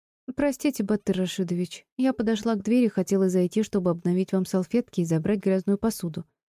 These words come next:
Но тут вышла Таисия Маратовна и налетела на меня».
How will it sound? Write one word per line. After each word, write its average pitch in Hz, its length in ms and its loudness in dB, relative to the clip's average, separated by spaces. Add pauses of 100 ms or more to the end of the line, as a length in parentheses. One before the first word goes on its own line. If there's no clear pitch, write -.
(140)
Но 262 120 2
тут 277 200 0
вышла 247 300 2
Таисия 226 420 0
Маратовна 220 520 0
и - 20 2
налетела 180 500 2
на 185 100 4
меня». 160 300 -2